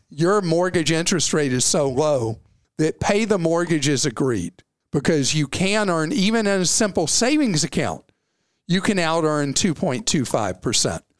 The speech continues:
Generally, the point at which it's not as good an idea to prepay a mortgage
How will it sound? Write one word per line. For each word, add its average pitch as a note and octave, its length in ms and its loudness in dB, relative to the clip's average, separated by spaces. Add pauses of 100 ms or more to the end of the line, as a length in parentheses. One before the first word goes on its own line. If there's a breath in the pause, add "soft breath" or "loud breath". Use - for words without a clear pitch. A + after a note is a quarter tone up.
(160)
Generally, G3 600 2 (320 loud breath)
the D#3 100 0
point B3+ 400 0
at - 180 -2
which D3 560 0 (340)
it's D#3+ 300 0
not D#3+ 380 0
as F3+ 140 2
good F#3 240 0
an E3 140 0
idea C#3+ 360 0
to C3 100 0
prepay F3 400 0
a C#3+ 60 0
mortgage C3+ 580 0